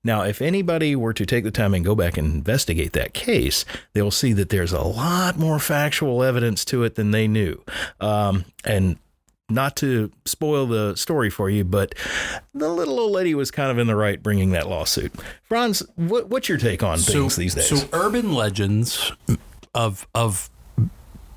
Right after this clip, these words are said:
Speaker 2: frivolous lawsuits mingled with a national stage of most folks give plaintiff's attorneys a very, very hard time because we believe as a society that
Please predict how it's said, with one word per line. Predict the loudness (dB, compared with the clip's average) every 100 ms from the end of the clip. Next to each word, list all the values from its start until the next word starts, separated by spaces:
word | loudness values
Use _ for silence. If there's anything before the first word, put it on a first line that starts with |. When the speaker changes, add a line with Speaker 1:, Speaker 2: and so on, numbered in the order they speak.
| -14
Speaker 2:
frivolous | -12 -2 0 2 0 0 -2
lawsuits | 2 2 2 2 0 2
mingled | 4 4 2 0 -2
with | 0 2 0 0
a | 2
national | 4 4 2 2 2 0
stage | 2 2 2 2 2
of | 2
most | 2 2 2 0 -2
folks | 2 2 2 -2
give | 2 0 0
plaintiff's | 0 2 2
attorneys | 0 2 4 4 4
a | 2
very, | 2 2 2 4 2
very | 2 2 4
hard | 2 2 0
time | 2 2 4 4
because | 2 0 -2
we | 0 0
believe | 0 0 2 2 2 0
as | -2
a | -2
society | -2 -2 0 2 2 2
that | 2 0